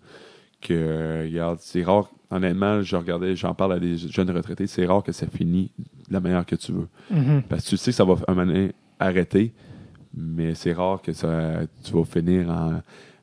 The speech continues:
Speaker 1: en gagnant un championnat, parce que si tu gagnes un championnat, l'an-, l'année d'après, tu vas venir, vouloir revenir, tu sais. Fait que, tu sais,
Speaker 2: Ouais.
Speaker 1: souvent, ça finit souvent en queue de poisson un petit peu. C'est, c'est un peu le côté ingrat de ce, ce travail-là.
Speaker 2: C'est avec, et c'est avec qui que t'en as parlé récemment ? Est-ce que tu,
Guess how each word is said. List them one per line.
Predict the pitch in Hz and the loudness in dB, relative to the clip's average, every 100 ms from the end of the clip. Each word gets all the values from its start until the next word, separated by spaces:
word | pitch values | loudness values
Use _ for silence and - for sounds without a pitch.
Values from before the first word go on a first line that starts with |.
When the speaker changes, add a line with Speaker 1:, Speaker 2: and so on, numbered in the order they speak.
| - | -8
Speaker 1:
en | 135 | -4
gagnant | 151 87 87 87 | 0 2 4 4
un | |
championnat, | - 82 87 87 113 | 2 0 4 6 6
parce | 92 - | 4 2
que | 87 | -2
si | - | 2
tu | |
gagnes | 104 | 4
un | 98 | 4
championnat, | 98 90 98 | 2 4 4
l'an-, | 98 90 | 4 2
l'année | 90 90 90 95 | 0 0 0 -2
d'après, | 92 104 107 | -4 0 2
tu | |
vas | 95 | 4
venir, | 87 92 92 | 4 2 0
vouloir | 90 92 95 95 | 0 4 6 6
revenir, | 87 87 95 101 | 6 6 6 4
tu | 98 | 4
sais. | 101 | 2
Fait | - 90 | 4 -4
que, | |
tu | - 92 | -2 2
sais, | 139 | 6
Speaker 2:
Ouais. | |
Speaker 1:
souvent, | 120 95 90 - - - | 6 6 4 -2 -16 -12
ça | - 92 | -2 -2
finit | 101 | -2
souvent | - 98 | -2 0
en | 92 | 2
queue | - | 0
de | - | 2
poisson | 90 80 90 | 2 4 2
un | |
petit | 80 - | 0 4
peu. | 87 | 4
C'est, | 87 - 82 | 4 0 -4
c'est | - | 2
un | 85 | 2
peu | 92 | 2
le | |
côté | - 87 90 | 2 0 2
ingrat | 82 87 | 2 2
de | 85 87 | 2 0
ce, | - 90 - | 0 -2 -4
ce | - 90 | -2 -2
travail-là. | 90 87 82 87 - | 0 2 2 -2 -4
Speaker 2:
C'est | - | 4
avec, | 143 131 123 - | 6 6 2 0
et | 151 | 0
c'est | 127 139 | 4 6
avec | 123 | 6
qui | 113 | 2
que | 160 | 4
t'en | 131 | 6
as | 123 | 6
parlé | 120 123 | 6 4
récemment ? | 123 117 117 120 | 2 0 0 2
Est-ce | 135 127 123 | 0 -2 -4
que | 135 - | -8 -8
tu, | 135 120 117 123 | -4 -2 -2 -2